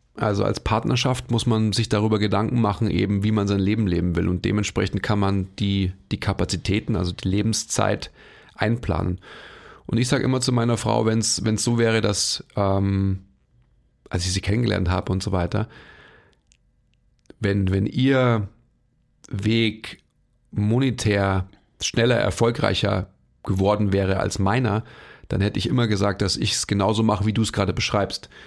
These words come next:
Also, dass ich zu Hause bleibe und mich um die Kinder, um Haushalt und so weiter kümmere.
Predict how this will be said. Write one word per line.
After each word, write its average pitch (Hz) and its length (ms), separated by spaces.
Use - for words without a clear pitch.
Also, 104 140
dass 98 180
ich - 300
zu 101 180
Hause 117 260
bleibe 110 380
und 110 200
mich 107 320
um 110 120
die 101 120
Kinder, 113 420
um 98 200
Haushalt 107 320
und 90 100
so 90 100
weiter - 220
kümmere. 95 300